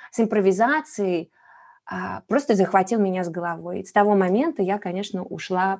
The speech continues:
полностью вот в джаз. И, м, я уже такая долгая история <laughs> рассказываю. Ну вот, а, наверное, поворотный момент дальше для моей сольной карьеры был то, что я,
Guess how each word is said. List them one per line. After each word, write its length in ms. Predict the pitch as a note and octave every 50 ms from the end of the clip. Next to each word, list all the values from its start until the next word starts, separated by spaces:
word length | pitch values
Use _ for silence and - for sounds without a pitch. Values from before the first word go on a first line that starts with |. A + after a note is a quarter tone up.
| - -
полностью 640 | F3 F3 F3+ F#3 F3 - - - - F3+ F3 - -
вот 200 | E3+ E3+ E3 - _
в 40 | E3
джаз. 460 | D3+ E3+ F3+ F3 E3+ F3 - - _ _ _ _ _ _ _ _ _ _ _ _ _ _ _ _ _ _ _ _ _
И, 400 | G3 F#3+ F#3+ G3 F#3+ F#3+ F#3 F3+
м, 320 | F3+ F3 F3 F3 F3 F3 - - - _ _ _ -
я 120 | F#3 F#3 F3+
уже 80 | F3
такая 220 | F#3 F3+ - F3+ E3+
долгая 340 | E3 G3 F#3+ E3+ D#3+ E3 E3
история 400 | - _ - C4 F4+ D4+ A#3 -
<laughs> 600 | - - G3+ C4 B3 C4+ A#3+ A#3+ F#3+ - A#3 A#3+
рассказываю. 540 | G#3+ G#3+ A#3 A3+ - - G#3 G3+ F#3+ F3 F#3+
Ну 80 | G3 G#3+
вот, 140 | G#3+ G3 - - - - - - - -
а, 120 | F3 E3+
наверное, 360 | F3 G3 G3+ G3+ A3 A3 G#3+ G3
поворотный 520 | G3+ F#3 G3 G3 G3+ A#3+ B3 A#3+ - F#3+
момент 360 | F#3 F3+ F#3 F#3+ F#3 F3+ F3 F3
дальше 320 | G3 G3 F#3+ F#3 - F#3+
для 140 | D#3+ E3+ F3
моей 200 | E3+ E3 E3+ E3+
сольной 340 | - - G3 F#3 F3+ F3 F3
карьеры 480 | - E3 D#3+ G#3 B3 E4 F4 D4+ A#3 E3+
был 180 | E3+ G3 G#3 G#3
то, 140 | - G3 F#3
что 200 | F#3 - F3+ F3
я, 260 | F3 F3 F#3 F#3